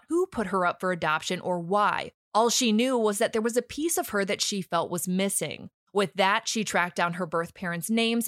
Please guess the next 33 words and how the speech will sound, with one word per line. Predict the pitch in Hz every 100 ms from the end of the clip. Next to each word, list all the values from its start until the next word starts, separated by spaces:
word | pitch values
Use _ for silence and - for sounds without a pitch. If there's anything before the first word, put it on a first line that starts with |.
| -
and | 247
set | - 240 240
out | 311
on | 349 349
Facebook | - 175 170 - 175
to | 185
find | - 185 185 165
them. | 135 - - - _
She | - 226
found | 196 160 165
them | 180 190 160
both. | 202 190 - - - _ _
Not | 202 233 240 -
only | 240 381 349
did | 190 170
she | 190
find | 170 180 170
her | 185
birth | 165 175 170
parents, | - 185 196 214 -
she | - 285
found | 269 226 320 330
out | 320 247
that | 233
they | 240
were | 247
still | - - 226 285
together, | 302 196 170 175 175 - -
and | 233
on | 240 233
top | - 302 370 294
of | 175
that, | 170 165 180